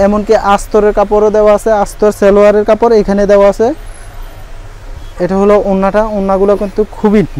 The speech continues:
nice একটা ওড়না, পুরা sequence ওয়ার্কের কাজ করা। দেখেন কাজগুলো কিন্তু খুবই চমৎকার, অসাধারণ কাজগুলো।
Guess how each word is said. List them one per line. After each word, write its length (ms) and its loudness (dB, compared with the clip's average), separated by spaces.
nice 240 0
একটা 220 -2
ওড়না, 260 -2
পুরা 240 2
sequence 400 2
ওয়ার্কের 420 4
কাজ 100 2
করা। 220 2
দেখেন 200 -6
কাজগুলো 400 0
কিন্তু 160 -2
খুবই 200 0
চমৎকার, 440 0
অসাধারণ 540 0
কাজগুলো। 320 -6